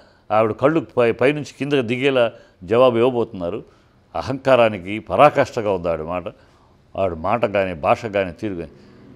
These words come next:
ఆ కాలు, కాలు ఒకటి యాక్టింగ్, ఆ, డోరు చా-, డోరు చాటున పడితే అదేదో, ఆ, పెద్ద దుమారం లేపుదాం అనుకుంది. అది నిజాలు బయటపడిపోయినాయి. అది ఆవిడ మిస్టేక్ వల్ల తప్పితే ఎవరు చేసిన ఇది కాదని, ఇక దాన్ని ఒక డ్రామా, కాలు కట్టుకట్టుకునే ప్రచారం.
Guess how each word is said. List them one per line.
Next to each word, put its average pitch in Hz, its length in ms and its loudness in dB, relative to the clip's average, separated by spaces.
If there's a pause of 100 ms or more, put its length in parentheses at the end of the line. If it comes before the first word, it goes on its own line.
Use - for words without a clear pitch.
(100)
ఆ 92 40 -2
కాలు, 131 360 6
కాలు 131 320 8
ఒకటి 113 140 4
యాక్టింగ్, 110 500 2 (500)
ఆ, 143 380 0
డోరు 147 240 4
చా-, 139 440 2
డోరు 139 200 4
చాటున 151 360 2
పడితే 135 300 0
అదేదో, 131 600 2 (300)
ఆ, 120 240 6
పెద్ద 120 180 2 (1080)
దుమారం 131 320 4
లేపుదాం 120 300 2
అనుకుంది. 110 460 -2 (240)
అది 147 160 2
నిజాలు 143 320 4
బయటపడిపోయినాయి. 131 760 -2 (240)
అది 131 140 4
ఆవిడ 135 320 6
మిస్టేక్ 131 380 -2
వల్ల 120 460 0
తప్పితే 123 360 -4
ఎవరు 123 260 2
చేసిన 113 440 -6
ఇది 107 340 -4
కాదని, 98 480 -2 (340)
ఇక 143 120 2
దాన్ని 143 300 6
ఒక 120 80 2
డ్రామా, 131 340 6
కాలు 127 280 4
కట్టుకట్టుకునే 113 600 -2
ప్రచారం. 95 460 -4